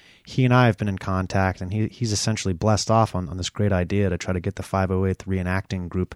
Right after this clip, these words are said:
going down here in the South. So it's, it's a very personal thing. But here's the other thing. Research is actually gonna be really easy for all of us to fall in and do Able and Baker Company because,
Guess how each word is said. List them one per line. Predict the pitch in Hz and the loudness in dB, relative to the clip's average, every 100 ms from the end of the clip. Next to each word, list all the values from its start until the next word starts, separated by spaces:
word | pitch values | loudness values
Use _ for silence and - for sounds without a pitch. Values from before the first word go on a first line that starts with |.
| _ | _
going | 104 95 95 | -2 -2 -2
down | 92 92 | -2 -4
here | 92 | -4
in | |
the | 87 | -4
South. | - 95 92 90 _ _ _ - - - - _ _ _ - | -2 0 2 0 _ _ _ -20 -20 -20 -20 _ _ _ 0
So | |
it's, | - - | 0 -2
it's | - | -2
a | |
very | 95 135 123 | 4 6 6
personal | - 123 - 104 | 4 2 2 -2
thing. | - 104 104 104 - _ _ _ _ _ _ _ - | 0 0 0 -2 -10 _ _ _ _ _ _ _ 0
But | - | 6
here's | 151 147 | 8 10
the | |
other | 151 | 8
thing. | - 80 73 - - | 6 -2 -6 -14 -10
Research | 98 110 135 - 101 - - - _ _ _ _ _ | 0 2 2 2 0 0 -6 -8 _ _ _ _ _
is | - | 0
actually | 101 107 104 | 4 4 2
gonna | 101 | -2
be | 95 | -2
really | 85 90 104 113 110 | -2 -2 2 4 4
easy | 110 113 113 98 | 2 -2 -2 -2
for | - 90 | -2 -2
all | 98 101 | 2 2
of | 90 | 2
us | 87 87 - - _ _ _ _ - | 0 -2 -6 -12 _ _ _ _ -8
to | 95 | -8
fall | - 104 101 98 | -2 2 2 2
in | 98 | 0
and | 92 | -4
do | 92 92 90 | -2 -2 -2
Able | 95 95 104 110 - _ _ _ _ _ | -2 0 0 0 -4 _ _ _ _ _
and | 87 80 | -12 -2
Baker | 95 104 90 | 0 0 -4
Company | 87 85 87 85 - _ _ - | -6 -6 -6 -8 -10 _ _ -10
because, | - 98 92 87 - | -2 0 2 0 -6